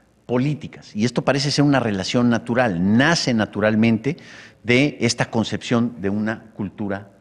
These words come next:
de libertad. Ahora, otro escritor, un escritor francés muy importante, Raymond Aron, algunos de ustedes seguramente han estudiado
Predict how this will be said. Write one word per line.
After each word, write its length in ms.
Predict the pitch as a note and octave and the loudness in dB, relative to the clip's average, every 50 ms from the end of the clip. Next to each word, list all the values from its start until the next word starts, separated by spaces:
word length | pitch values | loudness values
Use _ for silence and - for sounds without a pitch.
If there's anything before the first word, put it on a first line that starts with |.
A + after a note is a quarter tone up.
| _ _ | _ _
de 80 | - F#2 | -10 -8
libertad. 460 | F#2+ F#2+ F#2 G#2 - - D3+ D3 C#3 - _ _ _ _ _ _ _ _ _ _ _ _ _ _ _ _ _ _ | -8 -8 -8 -10 -10 -10 -12 -12 -12 -18 _ _ _ _ _ _ _ _ _ _ _ _ _ _ _ _ _ _
Ahora, 140 | - B2 D3+ | -4 -4 -4
otro 140 | E3+ - G#3+ | 0 -2 -2
escritor, 580 | F#3 - - D#3+ - - - C3 B2+ B2+ - - | -2 0 -4 -6 0 4 4 4 4 2 -4 -8
un 80 | B2 B2 | -8 -8
escritor 360 | B2 - - - - B2+ A#2 | -8 -10 -14 -6 -6 -6 -4
francés 440 | - C3+ B2 G#2+ - - A2+ F#2+ A2+ | -2 -4 -4 -2 -2 -4 -6 -4 -2
muy 160 | A#2 A2+ A#2 | -2 -2 -2
importante, 540 | A2 A2+ A2+ F#2+ - - G2 F2+ - F2 E2 | -2 -4 -8 -6 -4 -4 -4 -4 -4 -8 -6
Raymond 400 | E2 G2+ G#2 A2 A2+ A2+ A2 A2 | -4 -2 0 0 0 4 4 4
Aron, 360 | G#2 G#2 F2 E2+ F#2 G2+ F#2+ E2 | 4 4 2 -2 -6 -12 -14 -16
algunos 260 | E2 F2 G2+ G2+ G2+ | -10 -6 -4 -4 -4
de 60 | F#2+ | -6
ustedes 260 | F2+ - - A2 G2+ | -6 -2 0 0 0
seguramente 540 | - G#2 F2+ F#2 F#2 F#2 G2 G#2 G2+ - G2 | 0 -2 0 0 2 2 2 0 0 0 -2
han 40 | F#2+ | -2
estudiado 540 | F#2+ - - G#2 G2+ A#2+ A#2+ A2 F#2+ E2+ | -2 -4 -6 0 4 6 6 6 4 2